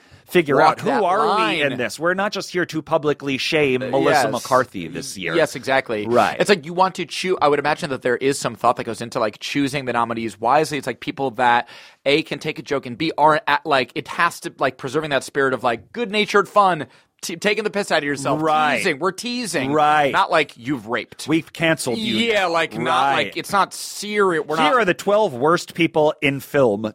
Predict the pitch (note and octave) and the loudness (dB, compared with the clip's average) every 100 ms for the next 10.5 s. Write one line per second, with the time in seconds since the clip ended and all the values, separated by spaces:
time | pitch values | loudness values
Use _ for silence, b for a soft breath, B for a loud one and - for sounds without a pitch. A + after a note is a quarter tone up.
0 | - A#2 - A2 D2 C2+ G2+ G#2 G2 F#2+ | -2 -2 -2 -6 -6 -12 -16 -16 -16 -4
1 | B2+ A#2 D#2 D#3+ E3 - F3+ A#3 F#3+ A3+ | 2 2 0 -2 0 0 0 0 2 0
2 | G#3+ F#3+ F#3 F3+ C#3+ D#3+ D3+ D3+ C#3+ C3+ | 0 -2 -2 -2 0 -2 -2 -4 -6 -4
3 | B2 A2+ G#2+ - A2+ F#3 F3+ D3+ D3 A#2 | -2 -2 -6 -12 -2 2 2 2 -2 -4
4 | B2 A#2 B2 G#2+ G#2+ D3+ D3+ C#3 D3+ - | -4 -2 -4 -4 -4 0 2 2 2 2
5 | D#3 D3+ F3+ F3 F3+ D#3+ D3 - G3+ F3 | 2 2 -2 -4 -4 -2 -2 0 2 2
6 | - C#3+ B2 A#2+ A#2 A#2 F3 D#3 D3 - | 2 -2 -2 -2 -2 0 2 2 0 -6
7 | C#3 D#3 C#3 D3+ D3+ - E3 - C3+ B2 | -10 -12 -10 -6 -6 -4 -6 -4 -4 -2
8 | B2 G#2+ F#2+ - G#2 D#2 - C3 C3 G2+ | 0 0 -2 -6 -4 -4 -6 0 2 2
9 | - F3+ F3 D4 D4 G3+ F3 C#3+ C3+ C#3 | -2 -2 2 2 2 0 0 -4 -4 -6
10 | A#2 G2 E2+ B2+ | -2 -2 -2 0